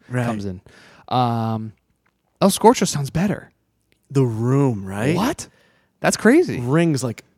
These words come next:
Speaker 1: a motherfucker.
Speaker 2: That's pretty sick.
Speaker 1: That's how dr-, by the way, for non-drummers out there who've never just sat at a drum set in a room,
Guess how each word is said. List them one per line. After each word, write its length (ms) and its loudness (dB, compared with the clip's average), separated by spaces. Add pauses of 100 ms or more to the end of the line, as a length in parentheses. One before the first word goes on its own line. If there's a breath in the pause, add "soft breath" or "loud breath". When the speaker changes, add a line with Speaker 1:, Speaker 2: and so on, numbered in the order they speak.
(260)
Speaker 1:
a 80 -8
motherfucker. 580 -4 (380)
Speaker 2:
That's 200 -8
pretty 200 -6
sick. 240 -10
Speaker 1:
That's 220 -2
how 160 -2
dr-, 340 -4
by 100 4
the 100 4
way, 340 0 (260 soft breath)
for 100 2
non-drummers 560 4
out 160 2
there 140 2
who've 100 0
never 160 0
just 220 -8
sat 200 -6
at 120 0
a 40 -6
drum 220 -4
set 220 -2
in 80 -6
a 60 -2
room, 320 -2